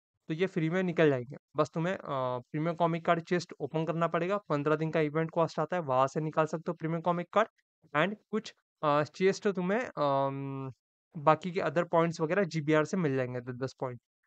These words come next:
तो वो क्लियर करना, अपने फ्रेंड्स का, एलिस का मद-, मदद लेना, अलायंस में, फ्रेंड्स में,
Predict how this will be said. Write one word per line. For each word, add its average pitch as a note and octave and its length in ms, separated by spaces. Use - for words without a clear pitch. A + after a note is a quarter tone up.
तो E3 80
वो F3+ 160
क्लियर F3+ 340
करना, E3+ 480
अपने F3 200
फ्रेंड्स D#3 340
का, E3 180
एलिस D3+ 260
का E3+ 140
मद-, D3 240
मदद C#3+ 320
लेना, D#3 380
अलायंस C#3 400
में, D3 120
फ्रेंड्स C3+ 420
में, G3 60